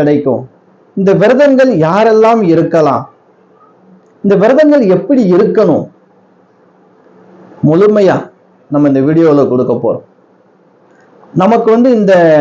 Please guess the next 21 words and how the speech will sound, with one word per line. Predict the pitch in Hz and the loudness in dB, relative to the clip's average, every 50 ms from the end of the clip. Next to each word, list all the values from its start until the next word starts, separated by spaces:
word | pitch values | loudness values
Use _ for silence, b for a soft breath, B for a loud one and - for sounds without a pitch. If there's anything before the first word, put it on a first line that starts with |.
| 143 151 | 2 2
ரெண்டாயிரத்தி | 170 180 214 220 220 214 202 202 190 196 190 185 | 0 0 2 2 2 2 2 0 0 0 0 0
இருபத்தஞ்சு | 175 185 185 180 180 180 180 180 180 175 160 180 170 | 0 2 0 0 0 0 -2 -2 0 0 0 0 0
இந்த | 160 151 151 151 160 | 0 0 -2 0 0
ஆடி | 180 190 190 190 175 170 | 0 2 2 2 2 2
மாதம் | 170 170 180 220 196 | 0 0 0 0 -2
நமக்கு | 175 165 156 - 160 147 | 0 -2 -2 -2 -2 -2
அஞ்சு | 156 196 226 233 214 247 220 185 | -2 0 0 0 0 0 0 0
வெள்ளிக்கிழமை | 180 180 180 185 185 180 185 165 165 170 165 147 | 0 0 0 0 0 0 0 0 0 0 0 0
வந்திருக்குங்க. | 139 127 - - - - 87 80 - 139 - - _ _ _ _ _ _ _ _ _ _ _ _ _ _ _ _ _ _ _ _ - - - - - - - - - - - - - - - - - - - - - | 0 0 -2 -4 -6 -8 -14 -18 -18 -18 -20 -20 _ _ _ _ _ _ _ _ _ _ _ _ _ _ _ _ _ _ _ _ -20 -20 -20 -20 -20 -20 -20 -20 -20 -20 -20 -20 -20 -20 -20 -20 -20 -20 -10 -4 -2
இந்த | 202 190 185 165 175 | 0 2 2 2 2
அஞ்சு | 202 240 254 247 277 277 220 190 | 2 0 0 2 0 0 2 2
வெள்ளிக்கிழமையும் | 190 196 214 220 214 - - 208 185 185 185 185 180 180 180 160 - - - _ _ _ _ _ _ _ _ _ _ _ _ _ - - _ _ _ _ _ _ _ _ _ - - | 2 2 2 0 0 0 0 0 0 2 2 2 2 2 0 0 -2 -6 -12 _ _ _ _ _ _ _ _ _ _ _ _ _ -20 -20 _ _ _ _ _ _ _ _ _ -6 -4
நமக்கு | 165 160 170 156 - 165 147 | -2 0 0 -2 -2 -2 -2
அற்புதமான | 139 - - - 196 190 185 180 180 180 180 185 185 196 196 - 135 | -2 -2 -2 -2 -2 0 0 0 0 0 0 0 0 0 0 -2 -2
கிழமை. | 147 143 127 123 123 - - _ _ _ _ _ _ _ _ _ _ _ - | -2 -4 -2 -4 -6 -8 -12 _ _ _ _ _ _ _ _ _ _ _ -8
ஏன்னா | 180 196 220 196 160 147 160 190 | -4 -2 -2 -2 -2 0 0 0
ஆடி | 226 233 254 240 185 196 | 0 0 0 0 0 0
வெள்ளி | 196 208 226 226 214 180 | 0 0 0 0 0 0
அப்படின்னா | 156 165 180 185 190 226 254 226 180 160 170 180 190 - - _ - - 160 | 0 0 0 0 0 0 0 0 0 0 -2 -4 -6 -10 -16 _ -8 -4 -2
அம்பாள் | 165 180 185 196 202 202 202 190 170 | -2 0 0 2 2 2 2 0 0
வழிபாடு, | 156 156 156 143 143 143 135 120 - | 0 -2 -2 -2 -2 -2 -2 -2 -6